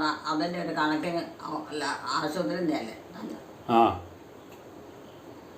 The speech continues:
Speaker 1: ഇത് കൊണ്ടുവന്നൊന്നും മരുന്ന് കഴിക്കാറില്ല. അത് കൃത്യമായ സമയത്തല്ല.
Speaker 2: ഉം.
Speaker 1: കാരണവരില്ലേ ഇവിടെ?
Speaker 2: ഇവിടെ ഒരു കാരണവരുള്ള ഞാനേ ഉള്ളൂ.
Speaker 1: ഏ?
Speaker 2: ഇവിടെ ഉള്ള കാരണവര് ഞാനാ.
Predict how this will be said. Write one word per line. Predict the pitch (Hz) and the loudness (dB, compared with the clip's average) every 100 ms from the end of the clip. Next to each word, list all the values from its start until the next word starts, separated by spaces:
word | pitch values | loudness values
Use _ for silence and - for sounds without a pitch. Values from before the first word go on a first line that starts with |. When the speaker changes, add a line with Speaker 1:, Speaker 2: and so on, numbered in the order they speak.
| - - - - - - - - - - - - | -16 -16 -16 -16 -16 -16 -16 -16 -16 -16 -12 -6
Speaker 1:
ഇത് | - | -4
കൊണ്ടുവന്നൊന്നും | 196 196 190 196 190 196 170 | 0 2 4 4 2 2 2
മരുന്ന് | 156 165 | 2 2
കഴിക്കാറില്ല. | 196 196 190 - - 156 151 - - - - - - - - - | 4 2 2 -2 -2 -4 -8 -12 -14 -14 -16 -16 -14 -14 -14 -4
അത് | 170 165 | 0 2
കൃത്യമായ | 165 151 202 190 196 | 2 0 2 4 6
സമയത്തല്ല. | 180 156 170 190 151 - - - - - - | 6 6 6 4 0 -4 -6 -12 -14 -14 -2
Speaker 2:
ഉം. | - 110 92 87 - - - - - - - - - - - - - - - - - - - - - - - - - - - - - | 6 6 6 2 -8 -14 -14 -14 -14 -16 -14 -14 -16 -16 -14 -12 -12 -14 -16 -16 -16 -16 -16 -16 -16 -16 -14 -14 -14 -16 -16 -14 -6
Speaker 1:
കാരണവരില്ലേ | 156 156 214 226 185 139 147 | 0 2 4 4 4 2 2
ഇവിടെ? | 135 117 - - - - - | -2 -4 -6 -8 -12 -14 0
Speaker 2:
ഇവിടെ | 113 139 | 8 12
ഒരു | 135 165 | 12 12
കാരണവരുള്ള | 160 175 196 190 190 | 12 10 8 10 10
ഞാനേ | 160 180 | 10 8
ഉള്ളൂ. | 180 131 - - - - | 8 6 4 -2 -18 -18
Speaker 1:
ഏ? | 180 214 - - - - - - | -12 -10 -12 -14 -20 -20 -8 6
Speaker 2:
ഇവിടെ | 135 | 10
ഉള്ള | 151 185 | 12 12
കാരണവര് | 208 185 208 208 190 | 12 10 10 8 10
ഞാനാ. | 175 185 | 10 8